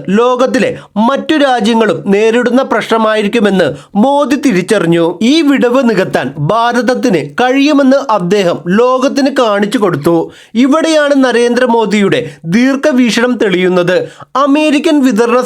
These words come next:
ശൃംഖലയിൽ വിള്ളൽ വീഴുമ്പോൾ അത് ഇന്ത്യക്ക് വലിയൊരു അവസരമാണെന്ന് അദ്ദേഹം കണ്ടു. "ഞങ്ങൾക്ക് വിമാനം കിട്ടുന്നില്ല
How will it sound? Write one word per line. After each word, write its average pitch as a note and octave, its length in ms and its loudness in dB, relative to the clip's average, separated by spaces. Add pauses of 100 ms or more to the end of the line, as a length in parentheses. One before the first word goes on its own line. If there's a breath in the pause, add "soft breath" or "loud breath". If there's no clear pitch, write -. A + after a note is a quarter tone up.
ശൃംഖലയിൽ F#3 560 0 (180 loud breath)
വിള്ളൽ C#4 440 2
വീഴുമ്പോൾ F#3 600 0 (280 loud breath)
അത് C#4+ 220 0
ഇന്ത്യക്ക് A#3 760 0
വലിയൊരു C4 460 0
അവസരമാണെന്ന് G#3 1200 -2
അദ്ദേഹം A#3+ 520 0
കണ്ടു. E3 500 0
"ഞങ്ങൾക്ക് C#4 540 0
വിമാനം B3 680 0
കിട്ടുന്നില്ല F3+ 680 0